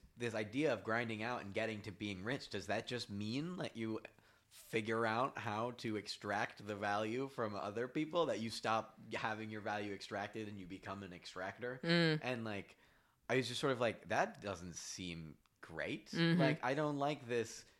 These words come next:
Speaker 1: zero-sum mentality
Speaker 2: Mm.
Speaker 1: where, like, you know, if, if you want, you gotta get it. Like, you know, that, that we're all fighting each other
Speaker 2: Mm-hmm.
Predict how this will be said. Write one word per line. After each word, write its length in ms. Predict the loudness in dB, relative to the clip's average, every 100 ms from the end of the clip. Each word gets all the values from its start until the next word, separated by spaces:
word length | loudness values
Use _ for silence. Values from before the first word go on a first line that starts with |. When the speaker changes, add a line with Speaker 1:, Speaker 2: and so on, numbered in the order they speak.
| -14
Speaker 1:
zero-sum 680 | -2 4 6 6 4 2 2
mentality 840 | 0 -4 -4 -2 -2 -2 -2 0
Speaker 2:
Mm. 380 | 2 4 2 0 0
Speaker 1:
where, 200 | 2 4
like, 300 | 2 0 -4 -18 _ _ _
you 120 | -2
know, 320 | 0 2 0 -4 -6
if, 460 | -2 0 2 0 -2 -12 -20 _
if 180 | -8 -2
you 100 | 0
want, 260 | 2 2 0
you 80 | 0
gotta 320 | 2 2 0 -6 -2
get 200 | 0 0
it. 160 | -4 -10 -4
Like, 240 | -2 0
you 60 | -2
know, 60 | 4
that, 220 | 6 6
that 100 | 8
we're 100 | 10
all 140 | 10
fighting 340 | 8 4 2 -2
each 180 | -4 -2
other 240 | -2 0
Speaker 2:
Mm-hmm. 280 | 4 6 6